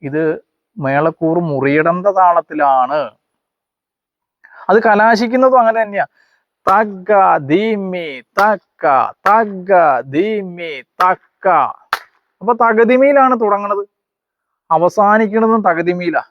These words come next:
അതായത് രണ്ടാമത്തെ സശബ്ദ ക്രിയയില്, മേളിൽ നമ്മള് വായ്ത്താരി പറഞ്ഞപ്പോഴും നമ്മൾ പറഞ്ഞു വച്ചു, രണ്ടാമത്തെ ശബ്ദത്തിൽ തുടങ്ങി രണ്ടാമത്തെ ശബ്-, ആ, സശബ്ദത്തിൽ അവസാനിക്കുകയാണ്.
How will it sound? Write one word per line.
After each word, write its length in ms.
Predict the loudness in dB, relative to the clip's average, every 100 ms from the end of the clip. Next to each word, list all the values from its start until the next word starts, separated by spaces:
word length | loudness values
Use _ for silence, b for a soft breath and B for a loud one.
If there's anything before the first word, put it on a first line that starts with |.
| _ _ 0
അതായത് 260 | 2 2
രണ്ടാമത്തെ 760 | 2 0 2 4 4 2 0 0
സശബ്ദ 540 | 0 -4 -6 -10 -8
ക്രിയയില്, 360 | -4 -4 -4 -8 _ _ _ -8
മേളിൽ 280 | -4 -2
നമ്മള് 380 | 0 0 0 0
വായ്ത്താരി 540 | 2 0 0 2 0 0
പറഞ്ഞപ്പോഴും 540 | -2 -4 -8 -10 -8
നമ്മൾ 220 | -10 -8
പറഞ്ഞു 300 | -2 -2 -4
വച്ചു, 320 | -12 -10 -16 -16 _ -10
രണ്ടാമത്തെ 600 | -6 0 2 2 -2 -4
ശബ്ദത്തിൽ 540 | -2 -4 -4 -4 -4 -6
തുടങ്ങി 420 | -6 -6 -10 -20 _ b b b -4
രണ്ടാമത്തെ 540 | -2 2 2 2 0 0
ശബ്-, 320 | -2 -6 -2
ആ, 340 | 2 2 2
സശബ്ദത്തിൽ 680 | 0 -2 -2 -2 -4 -2 0
അവസാനിക്കുകയാണ്. 800 | 0 2 0 -2 -6 -6 -6